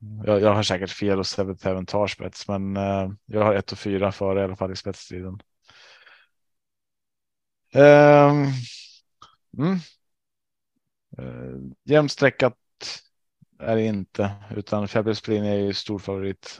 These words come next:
och, eh, en andra handare har vi bara, det är Carry Cash, och sen är alla andra under tio procent. Så spelvärdet finns ju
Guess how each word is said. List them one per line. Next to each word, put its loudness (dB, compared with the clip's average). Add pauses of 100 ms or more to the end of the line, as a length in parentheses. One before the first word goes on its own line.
och, -12
eh, -4 (520)
en 2
andra 2
handare 2
har 0
vi -2
bara, -2
det -4
är -4
Carry -4
Cash, -4
och -8
sen -4
är -2
alla -2
andra -4
under -6
tio -8
procent. -6
Så -10
spelvärdet 2
finns -8
ju -2